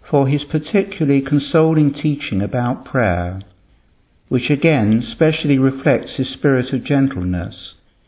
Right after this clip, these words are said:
as he teaches us not to be troubled by past sins, but to have confidence in God, and to make our misery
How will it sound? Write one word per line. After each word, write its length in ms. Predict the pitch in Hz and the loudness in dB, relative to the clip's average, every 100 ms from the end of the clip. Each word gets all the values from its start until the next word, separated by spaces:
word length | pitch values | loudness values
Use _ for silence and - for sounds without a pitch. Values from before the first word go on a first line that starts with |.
| _ _ _ _ - | _ _ _ _ -2
as 180 | 143 | 0
he 120 | 156 156 | 0 -2
teaches 600 | - 90 - - 92 101 | 0 -2 -2 -4 -4 -2
us 420 | 98 110 - - _ _ _ _ | -2 -4 -14 -20 _ _ _ _
not 300 | 135 147 - | 2 2 0
to 80 | 156 | -2
be 160 | 143 139 | -2 -2
troubled 480 | - 143 107 101 | 0 0 0 -2
by 200 | 120 113 | -2 -4
past 520 | 110 139 127 120 - - | -2 -2 -2 -2 -4 -4
sins, 640 | 104 92 90 98 - - _ _ _ _ _ _ _ _ - | -2 -2 -4 -6 -12 -20 _ _ _ _ _ _ _ _ -4
but 180 | 143 147 | -2 0
to 100 | 139 | 0
have 260 | 147 143 | 0 0
confidence 680 | - 165 165 - 139 143 - | -2 -2 -2 0 2 2 0
in 180 | 131 131 | -2 0
God, 440 | 107 95 95 87 - _ _ _ _ _ | -2 -2 -6 -10 -20 _ _ _ _ _
and 120 | - - | -4 0
to 60 | |
make 320 | 127 139 135 139 | 2 2 2 2
our 220 | 143 156 | 2 4
misery 720 | 131 104 107 98 95 98 | 2 0 -2 -2 -2 -4